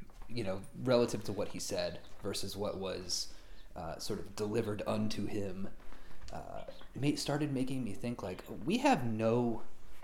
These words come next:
clear idea of, of what the actual important things are right now. I think as,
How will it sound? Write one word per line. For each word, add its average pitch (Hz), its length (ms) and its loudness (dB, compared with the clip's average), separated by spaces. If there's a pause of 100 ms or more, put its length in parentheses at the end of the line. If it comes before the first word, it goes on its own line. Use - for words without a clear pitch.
(240)
clear 113 360 0
idea 95 600 -2
of, 87 240 -4
of 95 180 -2
what 92 160 -2 (140)
the 92 120 -2
actual 90 340 -2
important - 520 -6
things 90 260 0
are - 160 2 (260)
right 92 180 0
now. 90 180 -2 (580)
I 202 200 6
think 98 440 -2
as, 92 300 -4